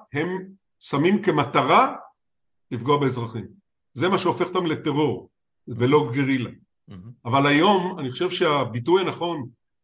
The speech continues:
Speaker 1: והביטויים יש להם משקל על התודעה. הם היום צבאות. הם פועלים כצבא,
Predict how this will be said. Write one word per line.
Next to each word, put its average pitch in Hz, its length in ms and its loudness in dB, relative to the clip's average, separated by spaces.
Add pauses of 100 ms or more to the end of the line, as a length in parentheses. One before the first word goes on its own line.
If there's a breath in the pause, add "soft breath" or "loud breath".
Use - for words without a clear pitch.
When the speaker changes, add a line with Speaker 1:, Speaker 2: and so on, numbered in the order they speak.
(140)
Speaker 1:
והביטויים 196 580 -2
יש 233 200 -4
להם 233 160 0
משקל 220 440 0 (520)
על 165 120 -2
התודעה. 170 580 2 (1400)
הם 190 160 0
היום 202 300 6
צבאות. 208 520 -4 (1300)
הם 156 160 -6
פועלים 185 380 6
כצבא, 233 540 0